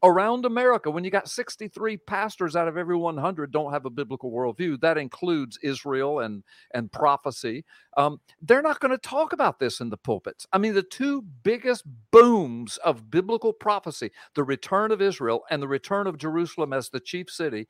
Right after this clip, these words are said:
and the surrounding of the nations of Ezekiel thirty-eight, the coalition of these nations coming against it, it's all happening, uh, right before our eyes. And, and it's only happened in our lifetime.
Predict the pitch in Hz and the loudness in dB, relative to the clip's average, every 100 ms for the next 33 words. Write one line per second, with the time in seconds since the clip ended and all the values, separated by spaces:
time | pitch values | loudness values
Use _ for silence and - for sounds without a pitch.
0 | - - - 147 139 - 151 135 175 190 | -14 -8 -4 0 -2 -2 0 0 0 -2
1 | 196 185 123 127 131 156 175 151 120 127 | -2 -2 -4 -6 -4 -4 -4 -8 -8 -8
2 | 120 113 170 - 113 - 147 139 139 135 | -8 -8 -8 -6 -6 -2 -2 -2 -2 -2
3 | - 120 - 170 165 151 160 160 123 110 | -4 -8 -4 0 0 0 -2 -4 -8 -8
4 | 110 127 113 - 135 135 165 - 120 - | -8 -8 -10 -12 -6 0 0 -2 -8 -10
5 | - 175 175 165 127 151 160 - 110 - | -6 -4 -2 -4 -4 -4 -6 -4 -4 -4
6 | - - - 453 440 - 202 220 226 226 | -16 -20 4 6 6 4 6 10 10 10
7 | 190 - 214 214 214 185 120 - _ - | 8 -2 0 2 2 -2 -4 -10 _ -4
8 | 165 - 208 240 - 202 185 208 190 170 | -2 6 6 6 2 -4 0 4 8 8
9 | 160 165 226 214 139 160 - _ - - | 8 6 6 2 0 -2 -10 _ -20 -20
10 | _ _ 185 196 185 _ - 185 190 185 | _ _ 0 0 0 _ -2 2 2 -2
11 | - - 240 277 247 214 175 147 135 123 | 0 4 4 4 0 2 2 0 -6 -2
12 | 131 131 160 214 - 165 87 | 0 2 2 -2 -2 -6 -6